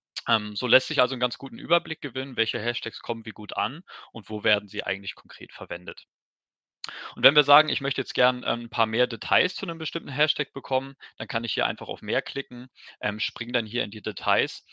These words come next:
und dann öffnet sich diese Hashtag-Seite innerhalb der Plattform, wo ich ganz genau sehen kann, ähm, in welchen Inhaltsbereichen wurde sie angezeigt, ne? In diesem Fall der Hashtag zum Beispiel auf zwei Seiten und einigen Newsbeiträgen verwendet.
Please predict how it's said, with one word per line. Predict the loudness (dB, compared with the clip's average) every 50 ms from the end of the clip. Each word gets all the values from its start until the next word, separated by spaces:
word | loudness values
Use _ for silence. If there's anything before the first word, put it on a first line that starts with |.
| -20 -16 -8
und | -4 0
dann | 0 0 2
öffnet | 2 2 2 0 -4 -8 -6
sich | -8 -8 -10 -10
diese | -12 -8 -4 -2 0 0 0 0
Hashtag-Seite | 2 2 4 4 4 2 0 -2 -2 0 2 2 2 0 -2 -4
innerhalb | -4 -2 0 0 0 0 -2 -2
der | -4
Plattform, | -4 -2 -2 -4 -4 _ -4 -4 -2 -2 -4 -6 -14 -20 -20 -20 _ -8
wo | -6
ich | -2 0
ganz | 0 0 0 -2
genau | -6 -6 -4 -4 -4
sehen | -4 -4 -6 -6 -8 -8
kann, | -4 -4 -4 -4 -4 -6 -12 _ -20 -20 -20 _ _
ähm, | -4 -4 -4
in | -2 0 2
welchen | 2 2 2 0 -8
Inhaltsbereichen | -8 -8 -4 -2 -2 -2 -2 -4 -6 -4 0 2 2 2 0 -2 -8
wurde | -8 -8 -8 -6
sie | -6 -6 -6
angezeigt, | -6 -6 -8 -10 -10 -8 -8 -8 -6 -6 -8 -10 -10
ne? | -10 -10 -10 -10
In | -12 -12
diesem | -10 -12 -12
Fall | -4 2 4 4 4 4 2
der | 0 -2
Hashtag | 0 0 -2 -2 -4 -8 -10
zum | -10 -6 0
Beispiel | 0 0 0 0 -4 -10
auf | -14 -12
zwei | -8 -2 -2 -2 2
Seiten | 4 4 4 4 2 0 -6 -12 -12 -14 _ -20 -20 -18 -14
und | -10 -6 -2
einigen | 0 0 0 0 -4 -8 -10
Newsbeiträgen | -12 -12 -12 -6 -4 -2 -2 -2 -4 -8 -12 -14 -14 -12
verwendet. | -12 -12 -10 -10 -12 -12 -14 -20 -20 -20